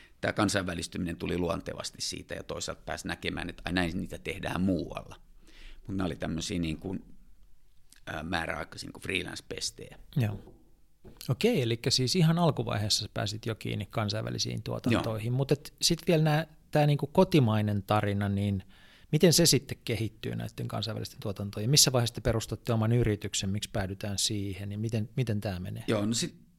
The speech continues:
Speaker 1: tässä vaiheessa, kun mä olin sit päässyt näihin kansainvälisiin ensimmäisiin leffatuotantoihin, niin sit otin vastaan sen,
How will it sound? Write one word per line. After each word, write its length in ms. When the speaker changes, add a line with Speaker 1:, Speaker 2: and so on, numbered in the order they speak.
Speaker 1:
tässä 260
vaiheessa, 460
kun 120
mä 60
olin 140
sit 280
päässyt 300
näihin 200
kansainvälisiin 680
ensimmäisiin 480
leffatuotantoihin, 880
niin 80
sit 160
otin 220
vastaan 420
sen, 260